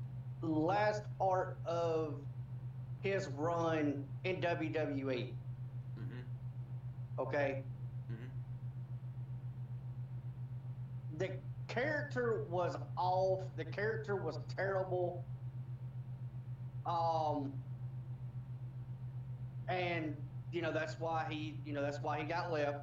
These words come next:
Speaker 1: or that's why he got fired. Um, from there, for one. Um, but then you add on to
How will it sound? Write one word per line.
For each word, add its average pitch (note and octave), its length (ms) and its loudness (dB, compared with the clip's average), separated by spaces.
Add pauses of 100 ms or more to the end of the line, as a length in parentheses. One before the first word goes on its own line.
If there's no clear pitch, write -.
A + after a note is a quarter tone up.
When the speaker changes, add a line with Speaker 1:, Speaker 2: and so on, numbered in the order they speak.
(120)
Speaker 1:
or C#3+ 220 2
that's D#3 220 -2
why D#3+ 180 2
he D3+ 40 -2
got E3 260 0
fired. A#2+ 520 0 (1400)
Um, D3+ 540 6 (400)
from C#3+ 200 0
there, D#3 420 0 (300)
for C#3 80 0
one. C3 500 2 (1600)
Um, D3+ 720 6 (640)
but E3 280 0
then F3+ 560 4 (160)
you D#3+ 280 2
add F3+ 240 4
on E3+ 600 2 (180)
to F3 400 4